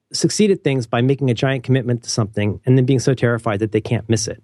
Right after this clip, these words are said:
I've never been great at that. I'm better off to say something like, "I need to just show up for this thing every day."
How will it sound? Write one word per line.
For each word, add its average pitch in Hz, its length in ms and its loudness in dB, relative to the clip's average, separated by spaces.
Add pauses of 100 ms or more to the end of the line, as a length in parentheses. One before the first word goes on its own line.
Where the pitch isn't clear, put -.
(140)
I've 156 160 0
never 123 300 2
been 104 140 -6
great 90 200 -4
at 80 120 -14
that. 78 220 -14 (760)
I'm 185 140 2
better 196 200 2
off 147 160 -4
to 131 80 -12
say 120 360 -2
something 117 380 -4
like, 110 260 -2
"I 135 80 0
need 135 120 0
to 113 80 -6
just 104 180 -2
show 80 320 -4
up 76 240 -8 (200)
for 98 140 -4
this 85 160 -4
thing 82 300 -2
every 95 240 -4
day." 80 260 -8